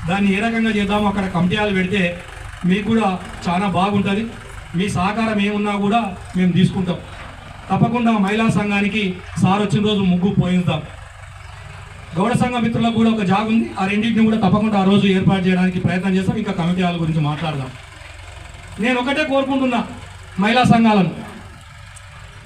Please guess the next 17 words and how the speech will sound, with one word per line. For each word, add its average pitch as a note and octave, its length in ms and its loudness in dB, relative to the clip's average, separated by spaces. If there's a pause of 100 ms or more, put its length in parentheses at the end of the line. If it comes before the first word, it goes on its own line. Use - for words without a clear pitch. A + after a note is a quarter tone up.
(380)
ప్రభుత్వం C#4 400 0
దగ్గర C4+ 240 0
ఎన్నో B3 240 2
ఉపాయాలు A#3 440 4
ఉన్నాయి, G3 220 0 (2000)
వీరికి A#3+ 340 0
డబ్బులు A#3+ 280 2
కూడా C4+ 180 2
ఇస్తుంది A3+ 420 0 (760)
పావులా A3+ 280 2
మితికే. G#3 380 2 (1600)
ఆ G3+ 80 0
డబ్బులను B3+ 560 2 (420)
కట్టడం C4 320 0
వేరు, A3+ 340 2 (520)
ఆ A#3 100 -2
డబ్బులతోని C#4 840 0